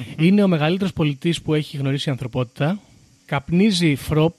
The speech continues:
Speaker 2: γιατί σε όλες τις εικόνες εμφανίζεται ο Bob με μία πίπα να καπνίζει φρόπ. Το φρόπ είναι αυτό το ναρκωτικό που λέγαμε,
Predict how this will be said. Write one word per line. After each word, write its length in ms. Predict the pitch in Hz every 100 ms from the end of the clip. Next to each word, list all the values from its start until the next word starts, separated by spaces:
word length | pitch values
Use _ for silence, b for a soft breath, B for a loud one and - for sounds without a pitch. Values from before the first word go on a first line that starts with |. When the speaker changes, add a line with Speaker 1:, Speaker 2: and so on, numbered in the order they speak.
| -
Speaker 2:
γιατί 220 | 143 160
σε 120 | -
όλες 240 | 170 170 - 143 135 -
τις 180 | 135 -
εικόνες 480 | 131 151 151 131
εμφανίζεται 500 | 143 131 139 160 147
ο 80 | 139 135
Bob 120 | 151
με 140 | 147 143
μία 200 | 151 135
πίπα 240 | 151 147
να 80 | 135
καπνίζει 380 | 127 147 147 131
φρόπ. 360 | - 135 151
Το 100 | -
φρόπ 280 | - 165 160
είναι 100 | 165
αυτό 120 | -
το 80 | 175
ναρκωτικό 400 | 156 143 135 160
που 80 | 143
λέγαμε, 480 | 147 143 143 135